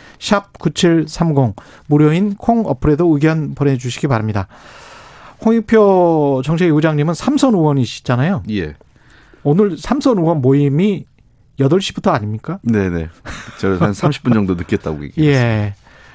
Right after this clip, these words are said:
Speaker 1: 우리 프로그램 때문에,
Speaker 2: 네.
Speaker 1: 예, 이렇게 나와주셔서 감사하고요. 초선 의원들이 한 팔십 명 됐었고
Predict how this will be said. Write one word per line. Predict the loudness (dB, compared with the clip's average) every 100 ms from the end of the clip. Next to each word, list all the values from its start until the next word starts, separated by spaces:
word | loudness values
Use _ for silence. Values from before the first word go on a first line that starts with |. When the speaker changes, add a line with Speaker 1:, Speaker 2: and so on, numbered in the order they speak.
| -12
Speaker 1:
우리 | -4 -2
프로그램 | 0 0 2 2 0
때문에, | 0 0 0 0 -2 -4
Speaker 2:
네. | -6 -4
Speaker 1:
예, | -2 -2
이렇게 | -2 -4 -2 -4 -4
나와주셔서 | -4 0 0 -2 -4 -4 -2 -4 -10 -20 -20 -20 -6
감사하고요. | -4 0 0 0 0 0 -4 -10 -18 -18 -20 -20 -8
초선 | -4 0 2 4 2 2
의원들이 | 4 2 2 2 4 4 4 2 2 2 2
한 | 0 -2
팔십 | -2 0 2 2
명 | 2 0 -2
됐었고 | -4 -4 -2 -4 -2 -2 -2